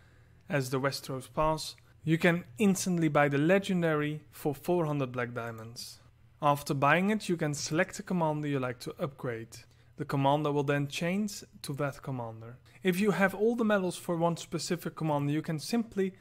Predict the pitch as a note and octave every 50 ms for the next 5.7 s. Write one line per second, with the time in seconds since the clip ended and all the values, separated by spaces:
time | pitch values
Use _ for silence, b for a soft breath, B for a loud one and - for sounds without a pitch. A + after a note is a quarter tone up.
0 | B B B - - - B3 C#4+ C#4+ C4+ - - G3+ - - F3 E3 D#3+ D3+ C3+
1 | C3 B2+ C3 D3+ D#3+ b b b b b b - - F#3 F#3+ G3 G3 G3 F3 E3
2 | D#3+ D#3 D#3 D#3+ D#3 D3 C#3+ C#3+ - D3+ C#3 C3+ C3+ C3+ - - - b b b
3 | b b b b b - - - F3+ F3+ F3+ E3 - E3 D#3 D3 C#3+ C#3 C3+ C#3
4 | C#3 C3+ C3 B2+ B2+ B2 B2+ B2+ B2 - D#3+ D3 C3+ C3 - - D#3 C3+ C3 A#2+
5 | A#2+ B2 B2 A#2+ A#2 A#2 A#2 - - - C3 A#2 A2+ A#2